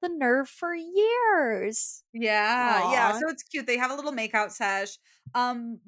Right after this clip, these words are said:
Speaker 2: but this is immediately plummeted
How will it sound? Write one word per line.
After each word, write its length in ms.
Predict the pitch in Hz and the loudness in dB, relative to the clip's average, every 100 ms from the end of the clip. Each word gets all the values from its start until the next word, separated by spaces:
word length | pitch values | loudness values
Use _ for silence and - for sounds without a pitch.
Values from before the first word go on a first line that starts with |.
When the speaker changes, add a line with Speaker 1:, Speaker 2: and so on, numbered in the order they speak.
| 208 | 2
Speaker 2:
but 440 | 262 254 247 196 | 4 4 0 -4
this 120 | 269 | -6
is 120 | 339 | -2
immediately 1040 | 302 262 254 269 285 240 277 269 254 226 208 - | -2 -2 -2 -2 -2 -4 -6 -6 -6 -2 -2 -4
plummeted 800 | - 254 240 226 214 208 208 | -6 -2 0 0 0 0 0